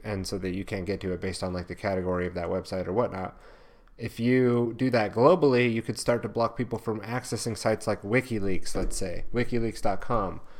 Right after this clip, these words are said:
or, uh, Parler. And a way around that problem, which is a real problem that could definitely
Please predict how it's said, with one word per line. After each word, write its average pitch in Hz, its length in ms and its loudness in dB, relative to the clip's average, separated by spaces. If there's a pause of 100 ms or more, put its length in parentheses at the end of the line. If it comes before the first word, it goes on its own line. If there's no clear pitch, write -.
(280)
or, 101 480 0 (580)
uh, 98 460 -2 (400)
Parler. 98 560 0 (420)
And 107 380 -4 (680)
a 113 80 -16
way 131 200 2
around 127 480 0
that 107 200 4
problem, 98 520 2
which 101 160 -4
is 92 120 -4
a 95 80 -2
real 120 240 2
problem 90 460 -2
that 90 140 -8
could 95 120 -4
definitely 98 600 -4